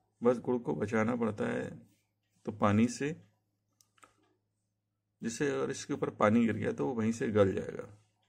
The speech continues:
बस पानी से इसको बताना है, बाकी की आपको कोई टेंशन लेने की ज़रूरत नहीं। और जिस तरह से मैं आपको गुड़ का ये चाक इसलिए दिखा रहा हूँ, दो मिनट, थोड़ी सी वीडियो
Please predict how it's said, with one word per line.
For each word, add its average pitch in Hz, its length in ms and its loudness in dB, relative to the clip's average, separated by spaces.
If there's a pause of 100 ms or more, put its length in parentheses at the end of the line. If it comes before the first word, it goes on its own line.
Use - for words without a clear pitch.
(1500)
बस 117 120 -8
पानी 120 340 2
से 143 140 -4
इसको 120 260 -2
बताना 107 420 0
है, 175 160 -8 (760)
बाकी 107 340 0
की 117 100 0
आपको 110 320 -2
कोई 117 180 -2
टेंशन 104 420 -2
लेने 101 200 0
की 104 120 -4
ज़रूरत 98 400 -8
नहीं। 107 260 -8 (1700)
और 110 60 -4
जिस 113 220 -4
तरह 139 120 0
से 143 140 -6
मैं 135 120 -4
आपको 127 280 -8
गुड़ 117 320 -4
का 135 100 -2
ये 127 160 -4
चाक 113 360 0
इसलिए 120 300 -4
दिखा 101 220 0
रहा 98 120 -2
हूँ, 113 180 -2
दो 113 220 -2
मिनट, 131 340 -8
थोड़ी 113 140 -4
सी 117 120 -10
वीडियो 117 380 -2